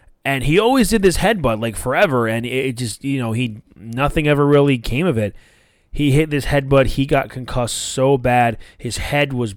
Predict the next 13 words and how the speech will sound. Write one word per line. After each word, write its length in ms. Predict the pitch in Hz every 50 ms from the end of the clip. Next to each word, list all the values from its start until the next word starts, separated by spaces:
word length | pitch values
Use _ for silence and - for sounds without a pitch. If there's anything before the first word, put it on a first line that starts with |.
| _ _
profusely 800 | - - - 113 - - - - - 139 143 127 - - 127 107
bleeding, 720 | 98 - 104 110 120 135 139 139 135 139 139 131 127 123 - - _ _ _ _ _ _ _ - - _
and 140 | - 131 131
it 60 | 135
was 100 | 127 117
the 100 | - 131
match 340 | 127 131 131 135 131 - -
that 100 | 131 120
where 100 | 120 120
he 80 | 117
had 160 | 110 113 107
to 80 | 101 104
retire. 580 | 98 90 - 123 135 143 127 104 87 78 92